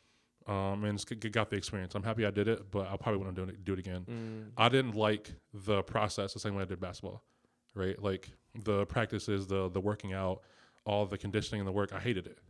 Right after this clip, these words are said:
Speaker 1: Like, I, I, I, I would not and did not wanna keep doing that. I hated the summer workouts. That was the worst.
Speaker 2: Mm.
Speaker 1: Summer workouts were the worst. Um,
Speaker 2: Oh, was that down Sa-, oh, no, that was in Saginaw.
Speaker 1: Yeah, yeah.
Speaker 2: Okay,
Speaker 1: Yeah,
Speaker 2: yeah.
Speaker 1: in Saginaw.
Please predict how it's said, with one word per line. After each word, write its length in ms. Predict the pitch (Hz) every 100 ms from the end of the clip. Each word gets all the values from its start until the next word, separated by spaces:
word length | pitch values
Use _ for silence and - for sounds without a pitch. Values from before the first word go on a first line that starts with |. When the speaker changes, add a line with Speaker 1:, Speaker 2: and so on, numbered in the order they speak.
| _
Speaker 1:
Like, 240 | 95 90 -
I, 60 |
I, 320 | 104 113 - 131 _ _ 131
I, 60 |
I 340 | 117 117 110 110 98 104
would 140 | 110
not 300 | 113 117 117
and 160 | 110 104
did 100 | 110
not 140 | 107
wanna 120 | 107
keep 200 | 104 104
doing 140 | 95 101
that. 100 | 107
I 20 |
hated 160 | 127 107
the 60 |
summer 180 | 98 123
workouts. 300 | 127 127 135
That 60 | 110
was 100 | 110
the 60 | 87
worst. 320 | 92 - - _ _ -
Speaker 2:
Mm. 300 | 123 117 107 101
Speaker 1:
Summer 260 | - - 117
workouts 180 | 107 95
were 160 | 98
the 220 | 107 98 98
worst. 540 | 87 90 87 - - _ _ _ _ _
Um, 500 | 104 101 101 101 95 -
Speaker 2:
Oh, 220 | 123 127
was 200 | 120 120
that 160 | 131 147
down 260 | 165 156
Sa-, 340 | - - - 127
oh, 40 | 143
no, 160 | 156
that 120 | 143
was 180 | 156 151
in 120 | 139
Saginaw. 400 | 120 135 107 104 98
Speaker 1:
Yeah, 120 | 123 123
yeah. 120 | 101 95
Speaker 2:
Okay, 200 | 117 104
Speaker 1:
Yeah, 60 | 101
Speaker 2:
yeah. 80 | 101
Speaker 1:
in 40 |
Saginaw. 360 | 110 95 92